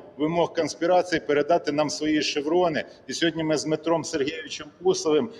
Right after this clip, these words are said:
як і обіцяли йому, йому їх повернули. Це дуже і дуже для нас важливо, і це мотивуюче для всього особового складу, як Служби безпеки України, так і гурмо, так і інших наших, е,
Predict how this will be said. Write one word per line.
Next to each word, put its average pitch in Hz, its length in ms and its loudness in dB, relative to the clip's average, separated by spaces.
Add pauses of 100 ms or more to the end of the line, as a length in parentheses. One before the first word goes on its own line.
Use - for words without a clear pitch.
(120)
як 147 220 0
і 165 60 4
обіцяли 160 540 2
йому, 156 440 2 (160)
йому 160 280 0
їх 165 300 0 (260)
повернули. 156 680 2 (180)
Це - 240 -6
дуже 180 260 4
і 165 40 2
дуже 160 300 0
для 147 160 0
нас 156 280 0
важливо, 170 480 4
і 147 60 2
це 156 200 -2
мотивуюче 156 760 0 (240)
для 151 380 2
всього 170 360 2
особового 147 540 2
складу, 139 380 2
як 151 160 2
Служби 170 360 0
безпеки 151 460 -2
України, 139 540 0 (240)
так 156 220 -2
і 165 60 2
гурмо, 160 580 2 (160)
так 147 220 -2
і 160 80 0
інших 170 500 -2
наших, 143 520 0
е, 131 200 2